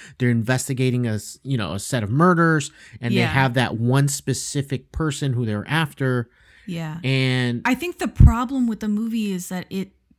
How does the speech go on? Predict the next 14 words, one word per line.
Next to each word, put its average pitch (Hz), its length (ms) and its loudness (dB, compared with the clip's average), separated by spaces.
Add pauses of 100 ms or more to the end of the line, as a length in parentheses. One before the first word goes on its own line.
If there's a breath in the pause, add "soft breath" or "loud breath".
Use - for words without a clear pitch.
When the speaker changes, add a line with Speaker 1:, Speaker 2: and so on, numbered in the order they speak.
(180)
Speaker 2:
tried 208 300 -4
to 226 60 -2
do 202 120 -2
too 202 180 -2
many 196 160 0
things, 190 280 -4
and 170 100 -8
it 165 100 -8
did 190 120 -4
them 175 140 -4
all 160 160 -6
really 160 220 -8
badly. 139 540 -12 (300)
Speaker 1:
Mm. 135 320 4